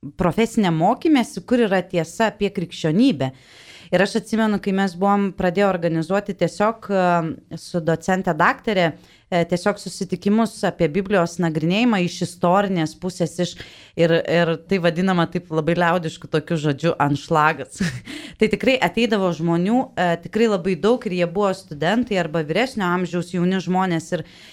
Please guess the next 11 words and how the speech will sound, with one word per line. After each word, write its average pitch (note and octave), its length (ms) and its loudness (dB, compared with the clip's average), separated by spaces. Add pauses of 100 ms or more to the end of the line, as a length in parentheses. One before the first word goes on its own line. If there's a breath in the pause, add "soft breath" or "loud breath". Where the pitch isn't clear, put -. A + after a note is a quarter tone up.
(140 loud breath)
ir E3 80 0
mes G3+ 160 2
pastebėjom, G3+ 640 -2
kad - 160 -6
tai G#3 100 0
yra G3 160 -2
didžiulis F#3+ 540 -2
skirtumas F#3+ 500 -2
tarp - 320 -6
to, G3 140 2 (180)
em, E3+ 300 -6